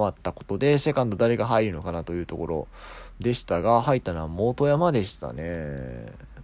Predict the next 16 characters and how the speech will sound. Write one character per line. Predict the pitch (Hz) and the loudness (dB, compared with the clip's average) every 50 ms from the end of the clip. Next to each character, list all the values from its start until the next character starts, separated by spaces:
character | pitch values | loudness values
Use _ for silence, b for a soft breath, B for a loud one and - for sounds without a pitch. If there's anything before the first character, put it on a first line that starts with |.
| - 101 | -14 -12
本 | 98 - - | -10 -6 -4
山。 | 90 87 87 87 85 - - - - - - - - - - - - - - - - - - - - - - - - - _ - - - - - - - - - - - - - b b b b b b b b b b b b b b b - - - - | -4 -2 -2 -2 -4 -4 -6 -10 -16 -20 -20 -20 -20 -20 -20 -20 -20 -20 -20 -20 -20 -20 -20 -20 -20 -20 -20 -20 -20 -20 _ -20 -20 -20 -20 -20 -20 -20 -20 -20 -20 -20 -20 -20 b b b b b b b b b b b b b b b -20 -18 -2 4
ま | 160 143 | 4 4
あ、 | |
も | 127 139 175 | 6 6 4
と | 202 | 2
も | 196 190 185 | 2 2 2
と | - 170 | 2 2
ね、 | 165 170 170 156 139 | 4 4 2 2 2
え | 117 117 113 | 4 4 4
ー、 | 113 | 4
ヤ | 110 113 | 4 2
ク | - 160 | 2 -2
ル | 131 - | -2 -2
ト | - 95 | -2 -2
で、 | - 87 82 67 - | -2 -2 -2 -4 -6